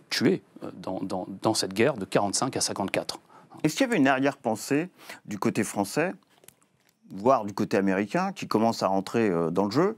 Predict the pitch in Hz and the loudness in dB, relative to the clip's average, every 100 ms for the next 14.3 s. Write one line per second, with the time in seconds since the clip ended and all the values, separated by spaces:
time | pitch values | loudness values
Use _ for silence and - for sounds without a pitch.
0 | - - - - - 107 104 101 101 98 | -10 -14 -14 -8 0 2 4 2 2 2
1 | 98 95 92 90 90 101 147 180 131 - | 2 2 2 0 -2 0 0 0 -2 2
2 | 135 165 - 147 127 110 104 127 247 _ | 2 2 0 2 2 0 0 -4 -4 _
3 | _ - - - 92 95 92 87 80 98 | _ -20 -20 -4 0 2 2 0 0 -2
4 | - 127 117 120 - 110 113 - 120 110 | 0 2 4 2 -2 -4 -2 -2 -2 0
5 | 107 113 135 - 104 127 135 - 120 107 | 0 0 -2 -2 2 2 2 0 0 2
6 | 95 110 120 104 131 202 110 131 131 101 | 2 0 0 -2 0 0 0 0 0 2
7 | 90 92 98 98 - 62 - 143 131 139 | 2 0 -2 -6 -12 -14 -4 0 2 2
8 | 113 123 110 - 196 123 107 131 101 113 | 4 2 0 0 2 2 2 2 2 2
9 | 170 139 101 98 107 110 113 139 131 139 | 2 2 -2 -2 -4 0 2 2 2 2
10 | 143 120 156 233 131 - - - - 110 | 2 2 2 0 -2 -6 -20 -16 -8 0
11 | 120 170 - 143 127 110 101 104 120 202 | 2 2 2 2 2 2 0 2 2 2
12 | 208 117 120 156 196 135 101 95 - - | 0 2 2 4 4 2 2 0 -4 -16
13 | - 113 120 107 208 190 127 - 160 156 | 0 4 4 4 2 2 2 0 2 2
14 | 131 147 151 | 2 0 0